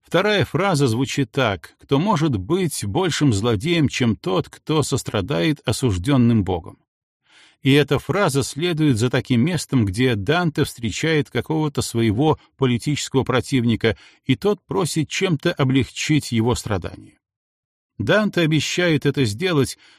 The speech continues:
но в самый последний момент изменяет своему обещанию и злорадно смеётся над муками врага.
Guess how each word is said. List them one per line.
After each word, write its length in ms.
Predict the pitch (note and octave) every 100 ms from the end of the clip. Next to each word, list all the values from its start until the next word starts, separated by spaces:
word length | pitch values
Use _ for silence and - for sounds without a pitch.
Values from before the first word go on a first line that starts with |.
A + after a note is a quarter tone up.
| _
но 160 | B2+ B2+
в 80 |
самый 400 | - E3 E3 C#3
последний 520 | G#2+ A#2 - D#3 C3 A#2
момент 480 | A2 C#3+ F#3 D#3+ -
изменяет 720 | B2+ A2 A#2 A#2+ D#3 D3 A#2
своему 300 | - B2 A#2
обещанию 720 | G#2+ G#2+ - E3+ E3+ D3 C3+ - _ _
и 160 | - F#3
злорадно 560 | A2+ A#2 A#2+ D#3 C#3+ B2
смеётся 720 | - G2 G2 D#3+ D3+ - B2+
над 160 | G2+
муками 340 | A2 B2+ A#2 G2+
врага. 460 | F2+ D#2 - -